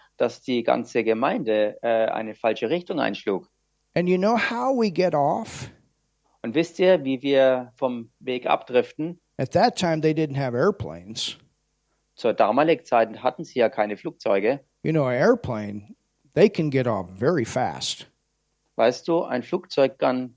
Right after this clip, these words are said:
Speaker 1: kann ganz schnell vom Weg abkommen.
Speaker 2: They have to follow a navigation.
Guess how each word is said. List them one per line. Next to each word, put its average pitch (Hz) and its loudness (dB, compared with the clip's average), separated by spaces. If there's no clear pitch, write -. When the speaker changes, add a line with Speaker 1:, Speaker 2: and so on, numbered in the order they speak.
Speaker 1:
kann 123 -2
ganz 151 0
schnell 110 -2
vom 113 -6
Weg 131 -2
abkommen. 95 -4
Speaker 2:
They 139 4
have 233 6
to 151 -4
follow 214 4
a 147 4
navigation. 156 0